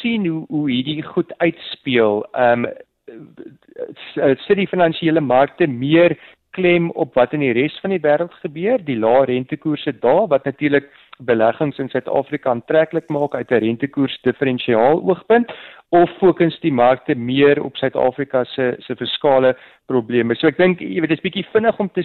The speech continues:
sê, maar ek, op hierdie stadium dink ons, daar kan dalk nog 'n vyfentwintig basispunt verlaging in September wees, maar ek, op hierdie stadium dink ek nie mens moet veel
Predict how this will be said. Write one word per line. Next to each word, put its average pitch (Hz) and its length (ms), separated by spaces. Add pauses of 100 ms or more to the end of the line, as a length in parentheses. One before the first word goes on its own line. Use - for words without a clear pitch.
(120)
sê, 180 160
maar 160 200
ek, - 300
op 147 160
hierdie 160 300
stadium 185 400
dink 139 260
ons, 165 280 (520)
daar 131 160
kan 143 320 (220)
dalk 139 260
nog 139 200
'n 160 120
vyfentwintig 160 540
basispunt 131 520
verlaging 117 600
in 127 300
September 190 640
wees, 208 340 (340)
maar 131 220
ek, 143 160
op 135 140
hierdie 151 320
stadium 160 420
dink 127 220
ek - 140
nie 175 100
mens 135 320
moet 131 260
veel 143 220